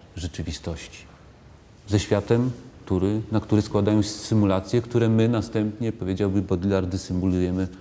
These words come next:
w swoich poczynaniach. Czyli, że podstawowe kategorie, którymi operowaliśmy do tej pory dość swobodnie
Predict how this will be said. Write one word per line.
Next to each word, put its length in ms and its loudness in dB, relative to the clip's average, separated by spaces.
w 80 -12
swoich 440 -2
poczynaniach. 720 -6
Czyli, 420 6
że 400 2
podstawowe 480 4
kategorie, 680 -2
którymi 440 -4
operowaliśmy 680 0
do 100 0
tej 160 -2
pory 260 -4
dość 180 -2
swobodnie 600 -4